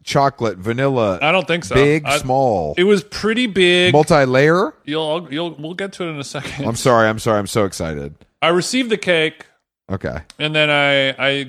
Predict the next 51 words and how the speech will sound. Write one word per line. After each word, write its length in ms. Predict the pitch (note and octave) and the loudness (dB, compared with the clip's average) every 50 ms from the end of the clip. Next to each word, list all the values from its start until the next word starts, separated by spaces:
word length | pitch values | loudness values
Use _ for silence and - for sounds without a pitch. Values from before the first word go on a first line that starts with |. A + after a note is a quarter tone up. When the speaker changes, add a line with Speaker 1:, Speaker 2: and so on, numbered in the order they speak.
| B2+ - - | -12 -20 -10
Speaker 2:
go 500 | - D#3+ E3 D#3+ D#3+ D#3+ D#3 D#3 D#3+ D#3 | -4 -2 0 2 2 2 2 2 0 0
and 120 | D3 C#3+ C#3 | 0 0 0
I 80 | C3+ | 0
put 240 | C3+ - - F#3 F3+ | -2 -2 -2 -2 -2
it 80 | F3+ E3 | 0 -2
in 120 | E3 D3+ | -4 -2
the 100 | C#3+ C3+ | -2 -2
walk-in. 760 | C3+ C3 D3+ D#3 D#3 D#3 D3+ - - C3+ G#2+ F#2+ F#2 G2+ - _ _ _ | 0 2 2 4 4 2 0 -2 -6 -4 -4 -6 -8 -10 -20 _ _ _
That's 200 | D3 D#3 - - | -2 -2 0 -2
a 40 | D#3+ | -6
phrase 340 | - - F3+ E3+ E3 D3+ | 0 2 2 2 2 0
from, 460 | - - E3 D3 C#3 D3 D3+ D#3 D#3+ - _ | -2 -6 -6 -6 -6 -8 -10 -12 -14 -14 _
uh, 200 | - E3 D3+ C#3+ C#3 | -2 -2 -2 0 -2
F 180 | E3+ D#3+ - - | -4 -4 0 0
X 240 | D#3+ D#3 - - | -2 -2 -2 -4
is 140 | E3 C3 B2 | -6 -4 -4
the 80 | C3 C3+ | -4 -2
Bear. 500 | A#2 D3 C#3+ C#3+ C#3+ D3 C#3+ C#3 C3+ D3 | 0 2 2 4 4 2 2 0 -2 -6
It's, 340 | C#3+ - - C#3+ C3+ - - | -6 -4 -4 -4 -4 -2 0
Speaker 1:
<laughs> 460 | D3 C#3 - C#3 C3 B2+ B2 - - | 0 0 0 -4 -6 -6 -8 -6 -4
Yeah, 120 | C3+ C3+ | -2 0
Speaker 2:
it's 120 | - C3+ G3+ | 2 4 4
a 40 | |
Speaker 1:
yeah. 60 | G3 G3 | 4 6
Speaker 2:
large 520 | G3+ G#3 G#3 G#3 G3+ G3+ G3 F#3+ D#3+ D3 | 6 6 8 8 8 6 6 4 2 2
refrigeration 840 | D3+ E3+ D#3 - G#3 G3 E3+ D#3 D#3+ D#3+ D#3+ D#3+ - - D#3 D3 | 0 0 2 4 2 2 4 4 2 2 2 2 0 -4 -6 -6
unit. 400 | C#3+ D3 D3+ C#3+ C3+ C3 C3 C#3 - _ _ _ | -6 -4 -4 -4 -4 -4 -4 -6 -8 _ _ _
Plop 220 | _ G3+ G#3 G#3 - | _ 2 2 2 2
the 60 | F#3+ | -4
cake 240 | F3+ - F#3+ F#3 - | 0 0 -2 0 0
in 60 | F3 E3+ | -4 -4
the 60 | D#3 | -2
walk-in. 380 | D#3 E3 D#3+ D#3+ D#3 - E3+ E3 | -2 0 0 0 0 -2 -4 -2
That's 160 | F3+ A3 G#3+ - | -2 -4 -4 -4
standard 460 | - - A3 G#3+ F#3+ F3+ D#3+ D3 C#3 | -4 -2 -2 -2 -2 -2 -4 -2 -2
restaurant 420 | D#3 C#3+ - - D3+ C#3 C3 B2+ | -2 -2 -2 -4 -8 -8 -6 -4
biz 480 | B2+ C#3+ C#3 C#3 C#3 C3 - - - - _ _ _ - | -2 -2 0 0 -2 -4 -8 -14 -16 -18 _ _ _ -4
activity. 600 | C#3+ - - - F#3+ F#3+ F3 D#3 C#3+ C#3 C#3 C3 | -4 -4 0 0 0 2 2 2 0 0 -2 -4
Speaker 1:
Mm. 80 | D#2 - _ _ _ _ | -8 -12 _ _ _ _
Speaker 2:
You 100 | - E3 | -6 -2
know, 120 | D#3 C#3 C#3 | 0 0 0
this 160 | D3 D3+ E3 | 0 -2 -4
is 80 | D#3+ | -4
maybe 220 | D#3 D#3+ D#3 D3+ D3 | -2 -2 0 0 0
about 260 | C3+ C#3 C3+ C3 - | 2 0 0 0 -2
two 140 | - D#3 D3 | -4 -2 -2
or 80 | C#3 | -2
three 160 | C3+ - C#3 C3+ | -2 -2 -4 -4
in 80 | B2+ | -2
the 60 | B2 | -2
afternoon. 680 | A#2+ A#2+ A#2 - - B2 B2 B2 A#2+ A#2+ A#2 A#2+ C3 | -4 -4 -6 -8 -10 -8 -6 -6 -6 -6 -8 -10 -12